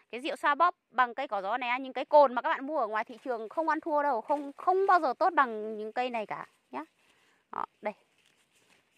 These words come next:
Đây này. Đấy, các bạn nhìn kỹ nhá, là giá giống như lá lốt đấy này. Ở dưới nó như này.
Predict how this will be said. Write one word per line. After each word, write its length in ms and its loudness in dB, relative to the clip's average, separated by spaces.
Đây 120 -12
này. 140 -14
Đấy, 100 -12
các 100 -6
bạn 120 2
nhìn 160 -4
kỹ 180 -8
nhá, 120 -2
là 100 0
giá 220 8
giống 140 -6
như 120 -8
lá 140 0
lốt 160 -2
đấy 80 -16
này. 100 -16
Ở 60 -20
dưới 180 -14
nó 80 -14
như 160 -14
này. 100 -16